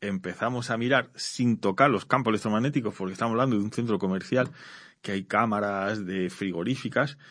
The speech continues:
sino ya empezamos a, a trabajar con infrarrojos y ultravioleta. Para que os en-, os hagáis una idea,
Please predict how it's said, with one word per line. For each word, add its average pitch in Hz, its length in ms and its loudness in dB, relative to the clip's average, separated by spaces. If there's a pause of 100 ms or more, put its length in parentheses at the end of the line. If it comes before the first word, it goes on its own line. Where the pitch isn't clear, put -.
(240)
sino 107 300 -2
ya 110 80 0
empezamos 127 480 -2
a, 95 200 -2
a 98 80 -4
trabajar 95 520 -2
con 98 180 -4
infrarrojos 101 720 -4
y - 20 0
ultravioleta. 113 720 0 (840)
Para 110 240 0
que - 80 -6
os 113 160 -8
en-, 113 180 -4 (280)
os 117 200 -6
hagáis 110 380 -4
una 160 160 0
idea, 117 340 2